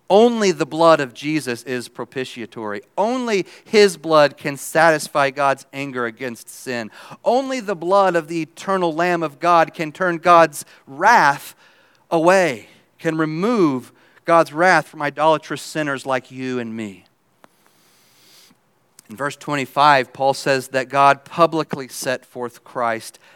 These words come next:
as a propitiation in his blood through faith to demonstrate something,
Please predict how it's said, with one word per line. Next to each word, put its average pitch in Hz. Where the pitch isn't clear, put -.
as 127
a 117
propitiation 123
in 143
his 135
blood 123
through 202
faith 170
to 131
demonstrate 123
something, 101